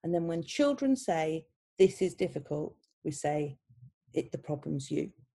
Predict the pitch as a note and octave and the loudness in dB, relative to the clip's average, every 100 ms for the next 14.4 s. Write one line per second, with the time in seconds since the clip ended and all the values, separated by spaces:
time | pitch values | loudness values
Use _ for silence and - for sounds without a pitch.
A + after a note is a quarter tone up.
0 | _ - - _ _ _ _ _ _ - | _ -18 -18 _ _ _ _ _ _ -20
1 | _ _ _ A#3 A#3 C#4 C#4+ - A#3 E3+ | _ _ _ -6 2 4 4 0 2 2
2 | C#3 - _ _ G3 - D#3 D#3+ D#3 E3 | 0 -18 _ _ 0 2 2 2 -2 -6
3 | _ F3+ - - - D3+ D3 - C3+ C#3+ | _ -8 -8 -12 -10 -10 -6 -6 -6 -10
4 | - _ _ - C3+ C3 - - _ _ | -12 _ _ -10 -8 -8 -12 -18 _ _
5 | _ _ _ _ - _ _ _ _ _ | _ _ _ _ -20 _ _ _ _ _
6 | _ _ _ _ _ G#3 A3+ C#4 - G#3 | _ _ _ _ _ -4 -2 -2 0 0
7 | - - - - _ _ _ - - _ | 0 -6 -20 -20 _ _ _ -20 -20 _
8 | _ - F3+ E3+ - G#3 C#3 D3 - _ | _ -2 -2 -2 0 0 0 -8 -16 _
9 | _ _ _ _ - - _ F#3 - B3+ | _ _ _ _ -20 -20 _ -4 4 6
10 | B3+ A3 F3+ D#3+ - D#3+ - G3 F#3+ - | 6 6 4 4 0 -2 0 0 2 -2
11 | - E2 C#3 D3+ _ _ _ E3 D#3+ - | -2 -2 -2 -6 _ _ _ -4 0 -2
12 | - - F3+ D#3 D#3 D3+ D3+ D3+ C3+ D3+ | -2 2 2 2 -2 0 0 -2 -6 -8
13 | - D#3+ D3 D3+ - - - - D3+ - | -4 -4 -2 -6 -10 -10 -10 -6 -6 -4
14 | C#3 C3+ - | -4 -6 -12